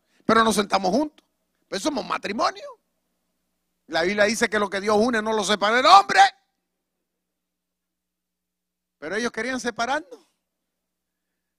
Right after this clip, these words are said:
Y yo recuerdo que allí no nos sal-, no nos presentaron, no nos saludaron. Bueno, nos, nos trataron como las personas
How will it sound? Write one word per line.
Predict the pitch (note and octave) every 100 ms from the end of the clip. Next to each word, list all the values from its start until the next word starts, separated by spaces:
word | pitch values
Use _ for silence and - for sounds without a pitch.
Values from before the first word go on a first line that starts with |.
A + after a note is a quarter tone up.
| _ _ _ _ _ _ _ _ _ _ _ _ _ _ _
Y | C3+ D3
yo | A#3
recuerdo | C4 C4+ C#4+
que | C4
allí | A#3 B3+
no | B3
nos | A#3+ G#3+
sal-, | - F3+ F#3
no | F3 G3
nos | F#3+
presentaron, | - E3 D#3 C#3+ - F3+ F#3+ F#3+ F#3
no | F#3
nos | F3 -
saludaron. | F3+ D#3+ C#3+ E3 F#3 F3
Bueno, | G#3 G#3+
nos, | F#3+ E3+ -
nos | - D#3 -
trataron | - - - G3 - F#3+
como | F3+ E3 D3
las | C#3
personas | C#3+ C#3+ F#3+ F#3